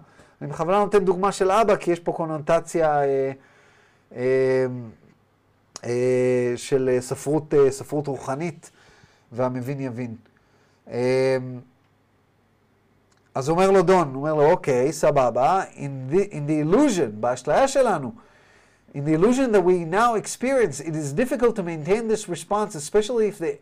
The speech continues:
entity's attack results in physical pain.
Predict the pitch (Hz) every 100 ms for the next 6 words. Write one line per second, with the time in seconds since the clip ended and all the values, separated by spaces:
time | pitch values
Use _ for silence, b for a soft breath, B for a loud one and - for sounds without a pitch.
0 | _ - 208 214 214 202 170 143 190 202
1 | 185 175 190 196 190 - b b b b
2 | b - 147 - 208 208 185 156 185 202
3 | 131